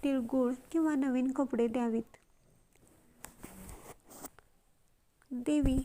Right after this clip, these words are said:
शाकंभरीची कथा किंवा स्तोत्र वाचावे. शेवटी देवीची आरती करावी आणि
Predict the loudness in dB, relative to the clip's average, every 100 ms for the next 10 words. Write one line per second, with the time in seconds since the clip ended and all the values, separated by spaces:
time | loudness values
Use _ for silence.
0 | -2 -2 0 0 2 2 2 0 -2 -2
1 | -2 -6 -6 -6 -4 -4 -6 -10 -4 -2
2 | -2 -4 -2 2 2 0 0 0 0 2
3 | 2 2 2 2 2 0 -2 _ _ _
4 | _ _ _ -4 0 2 2 2 2 0
5 | 0 -2 -2 -4 -4 0 0 0 -2 -6
6 | _ _ _ -20 _ _ -8 -4 -2 -2